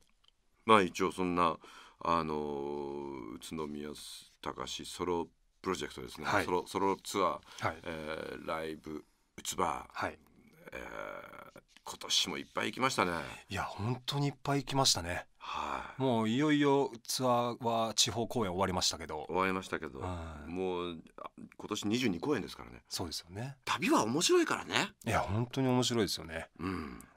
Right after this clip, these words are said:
Speaker 2: 何なんですかね、
Speaker 1: なん、
Speaker 2: あの、
Speaker 1: なんでしょうね、本当に。
Speaker 2: うん。やっぱこう場所が変わると、こう視覚的にも新鮮になるじゃないですか。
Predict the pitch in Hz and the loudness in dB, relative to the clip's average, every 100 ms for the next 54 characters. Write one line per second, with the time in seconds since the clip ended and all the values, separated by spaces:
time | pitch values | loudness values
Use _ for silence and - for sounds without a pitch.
0 | - 104 147 226 151 95 - 90 127 147 | -8 -2 2 4 2 0 -4 2 4 4
1 | 220 285 262 170 165 285 262 - 85 85 | 4 2 0 -2 -2 0 0 -2 -4 -6
2 | 85 82 107 104 98 92 87 82 78 - | -4 -2 0 0 0 -2 -6 -8 -12 -18
3 | - - - 214 196 - 131 151 247 277 | -20 -8 6 8 10 8 10 8 8 8
4 | 262 254 262 254 - 220 - 269 247 247 | 10 10 10 4 4 4 6 8 6 6
5 | 233 214 98 - 196 190 208 190 170 104 | 4 4 8 8 8 6 6 8 6 6
6 | 87 80 - - | -2 -6 -8 -12